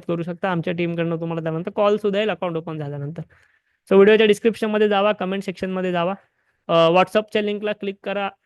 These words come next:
ॲप्लिकेशनवरती अकाउंट ओपन करा, लिंक तुम्हाला येईल आणि आपल्या under इन्व्हेस्टमेंटला सुरुवात करा. तुम्हाला काही डाऊट्स असतील, तुम्हाला कोणत्या टॉपिकला व्हिडिओ हवे असतील,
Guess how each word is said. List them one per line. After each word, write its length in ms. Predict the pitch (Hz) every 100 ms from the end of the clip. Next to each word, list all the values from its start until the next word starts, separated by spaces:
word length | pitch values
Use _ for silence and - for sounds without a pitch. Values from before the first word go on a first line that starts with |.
| -
ॲप्लिकेशनवरती 720 | 175 196 202 202 214 202 185
अकाउंट 280 | 185 175 196
ओपन 280 | 175 190 185
करा, 140 | 185
लिंक 260 | 175 170 165
तुम्हाला 240 | 165 160
येईल 100 | 180 214 _ _ _
आणि 120 | 180
आपल्या 320 | 175 175 196
under 140 | 202 196
इन्व्हेस्टमेंटला 520 | 175 170 175 165 185
सुरुवात 280 | 180 156 151 -
करा. 120 | 147
तुम्हाला 300 | 180 202 220
काही 140 | 233
डाऊट्स 340 | 196 190 202 208
असतील, 220 | 220 208
तुम्हाला 220 | 202 208
कोणत्या 280 | 202 190 196
टॉपिकला 380 | 185 170 196 208
व्हिडिओ 260 | 185 202
हवे 160 | 208 190
असतील, 280 | 180 -